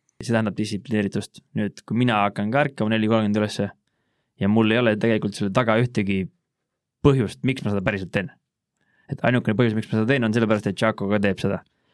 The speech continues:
Siis see ei ole päris veenev asi ja sul on väga keeruline olla distsiplineeritud just selles asjas. Et kui asjad ei ole läbi mõeldud ja sa ei saa aru, miks sa seda teed, noh, sul ongi tegelikult väga raske olla distsiplineeritud. Et, äh,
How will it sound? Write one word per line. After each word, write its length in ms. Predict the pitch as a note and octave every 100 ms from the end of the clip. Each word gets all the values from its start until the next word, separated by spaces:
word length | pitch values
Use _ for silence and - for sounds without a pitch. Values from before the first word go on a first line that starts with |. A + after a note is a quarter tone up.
| _ _ -
Siis 200 | A2+ -
see 80 | C3+
ei 60 |
ole 140 | C3+ A2+
päris 240 | B2 A2+
veenev 380 | A2 A#2+ G#2+ G2+
asi 180 | A2 G#2 F#2+
ja 100 | F#2+ F#2+
sul 220 | G#2+ G#2
on 140 | G#2
väga 160 | A#2 G#2+
keeruline 360 | A2 A2+ G2+ G#2
olla 220 | G#2 G2+
distsiplineeritud 640 | F2 G2 - A2+ F#2+ - G#2
just 160 | G2+ - -
selles 300 | G2+ F#2 G#2
asjas. 280 | G2+ F#2 - - _ - - - -
Et 160 | G2 -
kui 360 | A2 G#2 G#2 G2+ - _ _ _ _ -
asjad 280 | D3 C3 A2
ei 60 |
ole 80 | A2+
läbi 200 | C3+ A#2+
mõeldud 400 | B2 D#3 G2+ F#2+ - _ _ -
ja 100 | F#2+
sa 100 | G#2
ei 80 |
saa 100 | B2 B2
aru, 80 |
miks 400 | A2+ C#3+ - -
sa 60 | F#2+
seda 160 | F#2 F#2+
teed, 280 | G#2+ F2+ - _ _ _ _ _ _ _
noh, 140 | A2 G2+
sul 140 | B2 C3+
ongi 140 | A2
tegelikult 220 | G2+ F#2 A2+
väga 140 | G#2
raske 240 | A#2 -
olla 120 | B2 G2+
distsiplineeritud. 560 | - - G2 G2 - - _ _ _ _ _
Et, 220 | A2 G2 -
äh, 160 | G2+